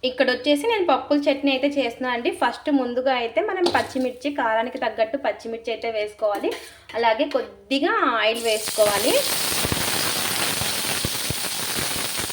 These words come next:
ఇలా కొంచెం ఆయిల్ వేసేసుకొని అవి కొంచెం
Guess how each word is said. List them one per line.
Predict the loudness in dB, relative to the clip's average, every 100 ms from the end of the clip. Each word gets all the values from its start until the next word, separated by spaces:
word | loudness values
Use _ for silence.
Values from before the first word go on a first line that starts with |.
| -4 -4 -4
ఇలా | -2 -2
కొంచెం | -2 -2 -2 0
ఆయిల్ | 0 -2 -2
వేసేసుకొని | -2 -2 -6 -4 -2 0 0
అవి | 0 0
కొంచెం | 0 0 2